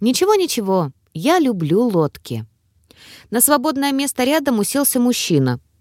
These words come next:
и он тоже был душой. «Привет!» — он перегнулся через меня к девушке. «Чудесный сегодня день, не правда ли?» «Харон!» —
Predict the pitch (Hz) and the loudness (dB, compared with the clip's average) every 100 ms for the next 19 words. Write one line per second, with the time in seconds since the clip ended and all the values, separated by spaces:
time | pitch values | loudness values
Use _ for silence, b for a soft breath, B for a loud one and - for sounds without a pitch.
0 | _ 202 185 160 - 190 285 330 311 170 | _ 2 2 2 0 0 0 0 0 2
1 | 156 202 190 180 175 - 135 135 120 _ | 2 2 0 -4 -4 -4 -2 -2 -2 _
2 | _ _ _ _ _ - 233 285 254 285 | _ _ _ _ _ -4 -2 2 2 0
3 | - b b b - 226 226 214 202 214 | -4 b b b -4 -2 0 0 0 0
4 | 202 185 - 190 190 190 185 180 170 175 | 0 -2 -2 0 2 2 2 2 2 2
5 | 160 - 151 139 b b b b - 269 | 0 -2 -6 -6 b b b b -2 0
6 | 440 320 269 240 277 247 185 170 170 165 | 2 0 -2 -2 0 0 2 2 2 -2
7 | _ 208 302 370 247 180 143 117 _ _ | _ -2 2 0 0 -4 -4 -6 _ _
8 | _ _ _ _ - 190 196 214 240 302 | _ _ _ _ -8 -2 0 0 -2 0
9 | 349 339 262 170 | 2 4 2 -2